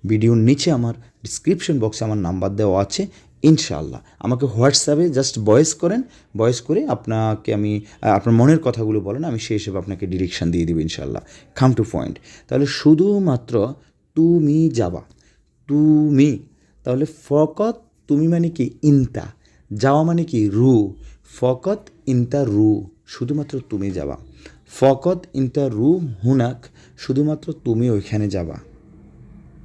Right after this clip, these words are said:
এভাবে আমরা কথা বলবো, তাই না? আচ্ছা,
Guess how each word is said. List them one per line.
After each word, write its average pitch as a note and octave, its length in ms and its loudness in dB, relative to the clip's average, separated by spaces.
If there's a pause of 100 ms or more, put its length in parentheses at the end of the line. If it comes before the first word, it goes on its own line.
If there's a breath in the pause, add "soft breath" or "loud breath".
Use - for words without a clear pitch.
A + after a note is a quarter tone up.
(340)
এভাবে A#2 220 4
আমরা G#2 220 -4
কথা - 240 -10
বলবো, F#2+ 240 -12
তাই - 160 -10
না? F#3+ 140 -6 (580 loud breath)
আচ্ছা, F2+ 260 -4